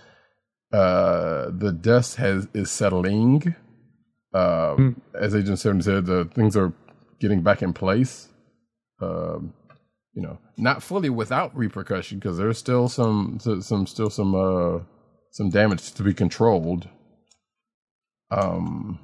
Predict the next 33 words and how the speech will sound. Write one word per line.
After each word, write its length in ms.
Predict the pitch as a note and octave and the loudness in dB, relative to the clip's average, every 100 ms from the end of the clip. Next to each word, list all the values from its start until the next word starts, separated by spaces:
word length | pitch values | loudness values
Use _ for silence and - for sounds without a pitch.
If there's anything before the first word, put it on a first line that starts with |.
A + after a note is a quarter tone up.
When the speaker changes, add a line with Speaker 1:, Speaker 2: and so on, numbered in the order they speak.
| _ _ _ | _ _ _
Speaker 1:
but, 300 | G#2+ F#2+ - | -2 -2 -2
uh, 120 | G#2 G2 - - | -4 -4 -4 0
you 120 | F2+ | 0
know, 140 | F2 - | 0 2
that, 240 | G2+ F2 | 2 4
that'll, 440 | G#2 G2+ G2 F2+ F2 | 4 6 6 2 0
that 180 | F#2+ F#2+ | 0 2
will, 260 | F2+ E2+ - C3+ - | 0 -2 -6 -16 -8
you 80 | - | -6
know, 180 | F2 F2 - | -4 -4 -2
that 160 | F#2+ | -2
will 100 | F#2 | -2
shake 220 | - F#2+ | -2 -2
out 160 | E2+ E2+ | -2 -2
in 100 | F2+ | -2
the 80 | F2+ | 2
wash, 340 | G2+ G2 - - | 6 6 4 -6
surely. 480 | - - G2+ E2+ E2+ - - - - _ | -6 -2 0 0 -4 -10 -20 -20 -20 _
Um, 640 | G2 F#2+ F2+ F2 E2 D#2 E2 - _ _ _ _ _ _ - - _ _ _ - | 0 2 2 0 -4 -6 -8 -12 _ _ _ _ _ _ -20 -20 _ _ _ -8
and 280 | G#2 G2+ F#2+ | -4 -2 2
yeah, 220 | C#3 G#2 | 2 2
like 160 | G#2 | 0
I 40 | A2+ | -2
said, 200 | C#3+ A#2+ | 0 0
we, 160 | A2+ A#2+ | 0 -2
we 80 | A#2+ | 0
kinda 200 | C3+ B2 | 2 4
left 180 | B2+ C3 | 2 2
things 300 | C3 B2 A#2+ | 0 2 2
as, 240 | A#2 A2 | 0 0
uh, 380 | A#2 A#2 A2 G#2+ A2 | 2 2 0 -2 -4
as, 180 | G#2+ A2+ | -2 -2
uh, 380 | G#2+ G#2+ G#2+ | 0 0 -2